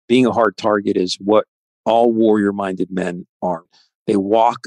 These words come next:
they carry themselves. They're not gonna be that lame duck sitting there waiting for an attacker to strike. That's just it. Let's put it this way. A warrior-minded man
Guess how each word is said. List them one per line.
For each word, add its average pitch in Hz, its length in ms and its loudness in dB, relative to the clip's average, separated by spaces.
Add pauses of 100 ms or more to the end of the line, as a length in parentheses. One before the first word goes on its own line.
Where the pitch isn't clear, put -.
they 101 100 -2
carry 117 360 0
themselves. 107 640 -4 (400)
They're 120 140 2
not 131 200 0
gonna 113 160 -2
be 104 340 -2
that 98 280 -4
lame 107 320 -2
duck 104 300 0
sitting 113 340 0
there 92 260 -2
waiting 101 380 -2
for 98 240 -4
an 95 60 -4
attacker 104 440 -4
to 101 80 -6
strike. - 540 -6
That's 101 180 -2
just - 240 -4
it. - 160 -6 (200)
Let's 131 120 0
put 139 140 0
it 113 80 -4
this 107 180 -4
way. 101 200 -6 (840)
A 123 60 -2
warrior-minded 135 640 2
man 101 300 -8